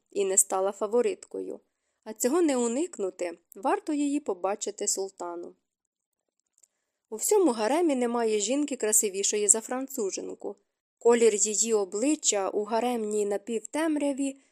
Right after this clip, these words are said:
став рівнішим. Теплі тони рожевої шкіри відтіняли надприродний блиск зелених очей.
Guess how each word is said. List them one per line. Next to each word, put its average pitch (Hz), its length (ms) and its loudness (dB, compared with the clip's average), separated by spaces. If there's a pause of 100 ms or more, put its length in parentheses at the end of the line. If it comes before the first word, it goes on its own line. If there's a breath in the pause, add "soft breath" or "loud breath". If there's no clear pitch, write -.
став 196 380 0
рівнішим. 233 720 -4 (540)
Теплі 208 340 0
тони 214 340 2
рожевої 208 600 0
шкіри 240 500 2
відтіняли 208 580 -4
надприродний 254 840 0
блиск 226 360 4
зелених 185 580 -4
очей. - 460 -6